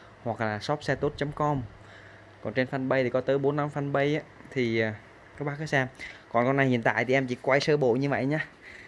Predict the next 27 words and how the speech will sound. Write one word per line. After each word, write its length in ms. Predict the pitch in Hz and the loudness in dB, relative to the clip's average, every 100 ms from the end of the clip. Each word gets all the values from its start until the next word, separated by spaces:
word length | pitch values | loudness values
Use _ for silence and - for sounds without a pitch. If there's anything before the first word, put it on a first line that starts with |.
| - - - | -20 -20 -12
Đấy, 200 | 104 120 165 147 | -10 -10 -12 -6
nói 100 | 147 | -2
chung 160 | 147 | 0
là 80 | 127 | 0
con 180 | 131 135 | 0 -2
này 80 | 123 | 0
là 80 | |
khung, 260 | 113 139 143 | -2 -2 -2
ừm, 360 | 139 135 135 131 - - - - - | -2 -2 -4 -6 -10 -20 -20 -20 -12
carbon 320 | 135 135 143 131 - | -4 2 2 0 -6
mười 140 | - 120 | -2 -2
tám, 180 | 117 92 | -2 -4
à, 100 | 131 | -4
hai 160 | 139 | -2
mươi 100 | 151 | 2
bốn 180 | 139 156 | 2 4
K. 240 | 165 156 139 - - - - - - - - | 2 2 0 -10 -20 -20 -20 -20 -20 -20 -6
Ờ, 180 | 120 117 | 0 2
vành 280 | 120 120 123 | 4 2 2
thì, 220 | 123 120 | 0 2
ờ, 240 | 120 117 | 4 2
vành 160 | 120 117 | 2 0
trước 220 | 135 165 - | 2 2 2
thì 140 | 127 | 0
là 240 | 120 117 | 2 0
bốn 160 | 117 143 | 2 0
phân, 240 | 156 160 | 2 0